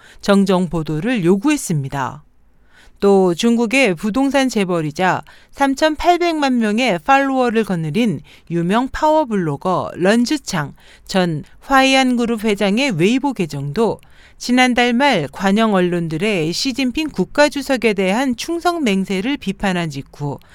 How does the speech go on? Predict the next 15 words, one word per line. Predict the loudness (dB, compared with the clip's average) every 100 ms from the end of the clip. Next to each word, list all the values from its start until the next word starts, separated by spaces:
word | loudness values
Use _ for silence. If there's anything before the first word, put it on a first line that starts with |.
| -20 -6
차단됐습니다. | -2 2 0 0 -6 -8 -10 -8 -10 -10 -16 -20 -20 -20 -20 -20 -20 _ -8
이 | -2
밖에 | 2 0 2 2 2 -2 -4
중국 | -2 0 0 -2
광동성, | -2 0 2 2 0 0 -2 -6 -16 -20 0
광저우의 | 4 4 4 2 2 0 0 0 -2
진보 | -2 0 2 0
성향 | 0 0 0 0
일간지 | 0 -2 -2 -4 -4 -2 -2 0
남방도시보는 | 0 2 0 0 -2 -4 -4 -6 -4 -2 -2 -6 -16 -20 -20 -20
시진핑 | -4 -2 0 0 -2 -4
국가주석의 | -4 -6 4 4 4 -2 -4 -2 0 -2 -4 -10 -14
언론사 | -2 2 2 2 2 2 2
방문 | 2 2 2 2 0
기사에 | -2 -2 -4 -4 -6